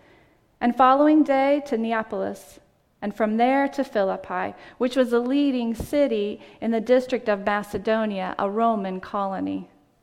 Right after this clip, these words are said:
We remained in the city for some days. On the Sabbath, we went outside the gate by the river, where we supposed there was a place of prayer.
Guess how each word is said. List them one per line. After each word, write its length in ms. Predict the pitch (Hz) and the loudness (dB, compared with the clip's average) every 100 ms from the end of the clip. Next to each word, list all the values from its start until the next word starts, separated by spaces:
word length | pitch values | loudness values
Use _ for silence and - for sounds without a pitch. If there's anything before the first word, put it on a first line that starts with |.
| _ _ _ _ _ _ _ - - | _ _ _ _ _ _ _ -20 -4
We 100 | 254 | 2
remained 500 | 277 269 285 302 294 | 4 6 8 8 6
in 120 | 240 | 4
the 100 | 226 | -2
city 360 | 233 - 262 226 | -4 -2 -2 -2
for 180 | 214 208 | -4 -6
some 320 | - 214 202 | -4 -4 -4
days. 600 | 196 196 196 190 - - _ _ _ _ _ _ _ _ - | -4 -4 -6 -10 -16 -20 _ _ _ _ _ _ _ _ -6
On 320 | 226 247 269 | -2 0 2
the 100 | 269 | 0
Sabbath, 680 | 269 - 202 185 - - 208 - _ _ _ _ _ - | -2 -4 -6 -6 -8 -10 -12 -16 _ _ _ _ _ -4
we 120 | 233 | 2
went 180 | 254 262 | 4 4
outside 600 | 269 277 - 262 294 247 | 2 0 2 2 2 2
the 80 | 254 | 0
gate 400 | 202 220 226 220 | 2 0 0 2
by 160 | 220 | 2
the 140 | 226 220 | 4 0
river, 460 | 208 196 196 202 - - _ | -2 -2 -6 -8 -14 -20 _
where 160 | 214 220 | -4 -2
we 240 | 247 277 | 0 -2
supposed 920 | 277 - 262 - 320 277 208 196 208 - - _ | -2 -4 -6 -4 -2 0 -2 -4 -8 -18 -20 _
there 160 | - 226 | 0 2
was 180 | 233 233 | 2 0
a 60 | |
place 460 | 240 - 190 202 - | -4 -2 -2 -2 -8
of 180 | 220 - | -10 -10
prayer. 540 | - 269 214 185 190 | -6 -4 -4 -6 -10